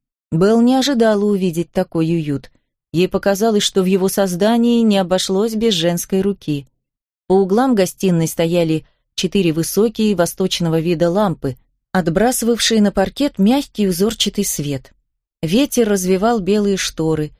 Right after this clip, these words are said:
из гостиной открывался замечательный вид на улицу, обсаженную высокими деревьями. Перед диваном стоял полированный кофейный столик,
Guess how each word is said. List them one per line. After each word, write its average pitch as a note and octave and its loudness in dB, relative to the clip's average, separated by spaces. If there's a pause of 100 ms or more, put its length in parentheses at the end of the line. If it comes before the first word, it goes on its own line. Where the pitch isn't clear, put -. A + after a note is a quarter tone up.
(160)
из F#3 0
гостиной G#3 2
открывался G3 -4
замечательный G#3 0
вид G3 -2
на E3+ 0
улицу, G3 -2 (220)
обсаженную F#3 0
высокими F#3 0
деревьями. D3 -2 (520)
Перед G#3+ 2
диваном C#4+ 2
стоял B3 0
полированный A#3+ 2
кофейный G#3 2
столик, C4 -2